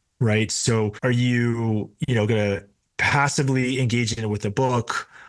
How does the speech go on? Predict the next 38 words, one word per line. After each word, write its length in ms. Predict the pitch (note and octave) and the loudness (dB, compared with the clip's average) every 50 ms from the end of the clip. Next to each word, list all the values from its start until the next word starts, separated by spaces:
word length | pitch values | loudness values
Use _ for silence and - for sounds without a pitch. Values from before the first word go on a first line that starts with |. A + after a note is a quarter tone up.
| _ - - | _ -12 -6
or 160 | - B2+ A2+ G#2 | -2 -2 0 0
an 80 | G2 | -2
audio 460 | - B2+ A#2+ B2 B2 B2 A#2+ A#2 A2+ | -2 -2 0 2 2 4 4 2 2
thing, 380 | A2 - - A2+ A2+ A2 A2+ A2+ | 0 0 -2 -2 -2 -2 -2 0
or 80 | B2+ A#2+ | 0 0
are 20 | |
you 180 | A2+ G#2+ A2 A2 | 0 2 0 0
gonna 200 | G#2 A#2 A2+ A#2 | 0 0 0 0
actively 600 | - B2+ A2+ A2+ A2 - - B2 G#2+ G#2+ A2 G#2+ | 0 0 0 0 0 -2 -2 -2 0 0 0 0
engage 560 | G#2 G#2 G2+ A#2 G#2 G2+ G2+ G#2 G2+ G2 - - | 0 0 0 0 0 2 2 0 0 -2 -2 -2
into 140 | B2+ A2 G#2+ | -2 -2 0
this 220 | G#2+ A2 G2+ - - | 0 0 0 0 0
work 160 | G#2+ G2+ - | -2 0 0
in 60 | A2 | 0
a 60 | G2+ G2+ | 0 0
different 380 | G2 G2+ G2 - - F2 G2+ | 0 0 -2 -2 -4 -4 -2
way? 340 | G2+ F#2+ F#2 E2+ F2 E2+ D2+ - _ - | -2 -2 -2 -2 -4 -6 -8 -10 _ -2
And 80 | C3+ A#2 | 0 2
I 100 | A2 A2 | 2 2
think 300 | - - C3 B2 A2 - | 2 2 0 0 0 0
the 100 | A#2+ A#2 | -2 -2
course 300 | - - D3+ D3 B2 - | 0 0 0 0 0 -2
that 120 | - A#2+ | 0 0
I 100 | A#2+ A#2+ | 0 0
created, 680 | A2 - - C3 A#2 A2 A2 G#2+ G#2 G#2+ G#2 G2+ G2+ - - - - - - - - - - - _ _ _ _ - | 2 0 0 2 2 2 2 2 2 2 0 0 -4 -8 -14 -20 -20 -20 -20 -20 -20 -20 -20 -20 _ _ _ _ -6
it's 360 | - D#3 C#3 B2+ - - - | -2 -2 -2 -2 -2 -2 0
meant 420 | B2 A#2+ B2+ C3+ C3 D3+ D3+ - | 0 2 2 2 0 0 -2 -2
to 140 | - - C3+ | -2 -2 -2
be, 720 | A2+ G#2 - B2+ B2 B2 A#2+ A#2+ A#2 A2+ A2 G#2+ G#2 - _ _ _ - | -2 -2 -2 -2 -2 0 0 0 0 0 -2 -2 -4 -8 _ _ _ -2
you 100 | C#3+ C3+ | 0 2
don't 140 | D#3 D#3 | 2 2
have 320 | D3+ A#2 D3+ D#3 C#3+ - - | 2 2 2 2 0 -2 -2
to 100 | - C3+ | -4 -4
go 560 | A#2 G#2 - C3 A#2+ A#2+ A#2+ A#2+ A#2+ A#2+ - - | -2 -2 -2 0 0 2 0 0 0 -2 -4 -4
away 480 | B2+ A2 G#2 A2 A2+ A2 G#2+ G#2+ G#2+ G#2 | -4 -2 0 0 0 0 0 0 -2 -4
for 300 | - - - A#2 A2 G#2+ G#2 | -4 -4 -2 -2 0 0 0
a 60 | G2+ | 0
week 680 | G2 G2+ A2 A2+ G#2 G2 G2 - - - - - - | 0 0 0 2 2 0 0 -2 -6 -8 -10 -10 -10